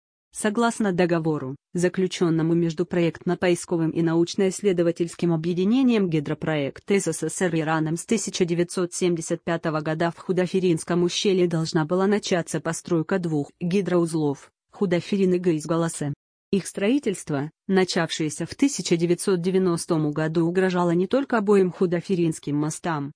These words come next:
но также ближайшим древним селам, многочисленным историческим и архитектурным памятникам в долине Араза.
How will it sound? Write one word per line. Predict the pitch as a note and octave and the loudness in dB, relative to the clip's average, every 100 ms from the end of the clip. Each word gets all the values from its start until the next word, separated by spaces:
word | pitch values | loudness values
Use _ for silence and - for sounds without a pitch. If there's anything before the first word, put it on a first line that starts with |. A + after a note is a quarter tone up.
| _ | _
но | F3 E3+ | 0 2
также | E3 C4 B3 G3+ | 2 -2 0 0
ближайшим | G#3 F3+ D3+ D3 - F3 | 0 0 0 -2 0 0
древним | E3 A3 B3 G3+ G#3 | 4 2 4 2 0
селам, | - F3+ D3+ C3+ C3 - _ - | -2 -2 -2 -4 -8 -12 _ 0
многочисленным | G3 F#3+ G3 G3 F3 - E3 E3 D#3+ | 2 2 2 -2 -4 -4 0 0 0
историческим | - E3+ D#3 - E3 F#3 F3+ | 0 0 0 -4 -4 0 0
и | |
архитектурным | E3+ D#3+ F3 E3 - E3 E3 E3 E3+ | 0 0 -2 -4 -4 -2 0 0 0
памятникам | F3+ E3+ D3+ D3 C#3 F3 F3+ | 0 0 -2 -4 -4 -2 -2
в | |
долине | F3+ G3 F3 E3 E3 | 0 2 2 2 0
Араза. | D3+ C3+ C3 | -2 -4 -6